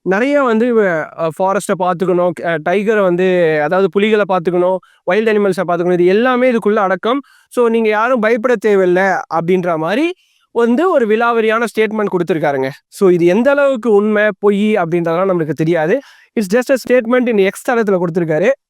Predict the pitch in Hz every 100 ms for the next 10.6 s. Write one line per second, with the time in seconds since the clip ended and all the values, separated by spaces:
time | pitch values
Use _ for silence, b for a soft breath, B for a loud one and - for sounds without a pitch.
0 | _ _ _ _ _ 233 220 202 202 226
1 | 240 208 196 226 196 - _ _ _ 185
2 | 185 185 214 240 254 240 214 196 202 214
3 | 185 214 214 240 208 185 214 202 170 165
4 | 165 156 180 214 175 185 202 180 180 202
5 | 196 196 214 185 185 165 175 185 160 147
6 | 139 135 170 196 - 170 190 220 196 170
7 | 160 170 170 175 175 160 156 190 254 B
8 | B B - 196 180 214 226 233 214 226
9 | 226 208 185 233 254 220 196 165 190 196
10 | 190 208 220 196 185 196